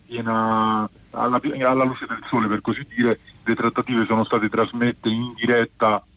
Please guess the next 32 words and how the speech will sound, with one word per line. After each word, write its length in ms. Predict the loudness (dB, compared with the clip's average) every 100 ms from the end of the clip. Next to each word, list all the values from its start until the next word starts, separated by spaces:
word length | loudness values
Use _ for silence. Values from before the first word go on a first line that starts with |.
| _ _ -12
eh, 200 | -6 -6 -6
su 120 | -10 -6
Facebook, 680 | -2 -2 -4 -10 -10 -6 -2
eh, 160 | 0
durante 360 | 0 0 0 -2
appunto 340 | -4 -6 -6
tutta 280 | -6 -6 -2
la 80 | 0
loro 240 | 0 -2
durata. 520 | -2 0 2 2 0 -4 -6 -20 -12
L'altra 320 | -2 0 0 -4
strategia 540 | -2 -2 -2 0 0
è 40 |
stata 200 | 0 -2
quella 240 | 0 0 0
in 80 | 0
qualche 260 | -2 -2
modo 360 | -2 0 0 -2
di 120 | -2
garantire 760 | 0 2 2 -2 -2 0 2 0 -6 -20 -10
un 180 | -8 -2
certo 320 | 0 0 0
grado 360 | 2 2 2 0
di 80 | 0
autonomia, 800 | 0 0 0 0 0 2 2 0
eh, 20 | -6 -18 -6
ai 680 | -2 0 -2 -2 0 0 2
vari 240 | 2 2
ministeri 760 | -2 -6 -6 -4 -2 -2 -4 -8
che 140 | -8
sono 280 | -4 -2 -2
stati, 640 | 0 2 2 2 0 0